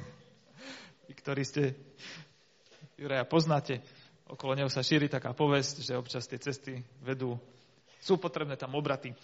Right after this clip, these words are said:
A tak bolo to aj včera. Išli sme, mali sme aj G P S zapnuté, aj tak sme došli do bodu, kde sme museli prejsť autom cez takú riečku, tak sme si povedali, že je čas sa obrátiť. Takže nie je to Jurajova zodpovednosť, ale proste niekedy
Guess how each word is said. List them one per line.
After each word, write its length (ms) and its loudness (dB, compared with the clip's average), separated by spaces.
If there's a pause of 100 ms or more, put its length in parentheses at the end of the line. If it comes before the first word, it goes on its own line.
(380)
A 80 -20
tak 160 4
bolo 240 4
to 80 0
aj 160 2
včera. 400 4
Išli 320 -2
sme, 240 -4
mali 240 4
sme 160 -4
aj 80 -2
G 160 0
P 160 2
S 80 2
zapnuté, 520 2
aj 280 4
tak 160 6
sme 80 0
došli 320 2
do 80 2
bodu, 240 2
kde 320 0 (240)
sme 160 -6
museli 320 6
prejsť 600 2
autom 520 6
cez 320 0
takú 280 -2
riečku, 520 8 (640)
tak 160 -2
sme 160 0
si 80 -2
povedali, 320 6
že 160 4
je 80 2
čas 160 6
sa 160 8
obrátiť. 400 6 (1500)
Takže 320 -4
nie 160 0
je 80 0
to 80 2
Jurajova 320 2
zodpovednosť, 640 6
ale 160 -4
proste 480 -4 (240)
niekedy 480 4